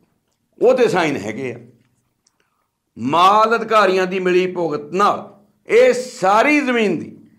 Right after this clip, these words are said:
ਚੌਂਤੀ ਪੁਆਇੰਟ ਪੰਜ ਏਕੜ ਦਾ ਇੰਤਕਾਲ ਵੀ ਬਿਲਡਰ ਦੇ ਨਾਮ 'ਤੇ ਝਾੜ ਦਿੱਤਾ ਗਿਆ। ਅੱਗੇ ਦੱਸਦੇ ਹਾਂ ਕਿ ਰਜਿਸਟਰੀ ਕਰਾਉਣ ਦੇ ਅਧਿਕਾਰ ਦਿੱਤੇ ਸੀ ਦੋ ਜਣਿਆਂ ਨੂੰ,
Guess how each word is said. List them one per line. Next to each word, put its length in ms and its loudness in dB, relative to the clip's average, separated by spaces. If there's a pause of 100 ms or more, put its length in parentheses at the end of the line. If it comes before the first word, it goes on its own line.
(300)
ਚੌਂਤੀ 500 -2
ਪੁਆਇੰਟ 340 -2 (240)
ਪੰਜ 380 -2
ਏਕੜ 760 -4
ਦਾ 220 -2 (160)
ਇੰਤਕਾਲ 920 -4
ਵੀ 280 -8
ਬਿਲਡਰ 460 -4
ਦੇ 200 -8
ਨਾਮ 360 -4
'ਤੇ 240 -4 (240)
ਝਾੜ 300 0
ਦਿੱਤਾ 280 -14
ਗਿਆ। 640 -8
ਅੱਗੇ 320 0
ਦੱਸਦੇ 340 -10
ਹਾਂ 60 -20 (1800)
ਕਿ 140 4
ਰਜਿਸਟਰੀ 500 -4 (100)
ਕਰਾਉਣ 440 0
ਦੇ 140 0
ਅਧਿਕਾਰ 540 2
ਦਿੱਤੇ 280 -6
ਸੀ 120 -8
ਦੋ 460 2
ਜਣਿਆਂ 260 -6
ਨੂੰ, 80 -16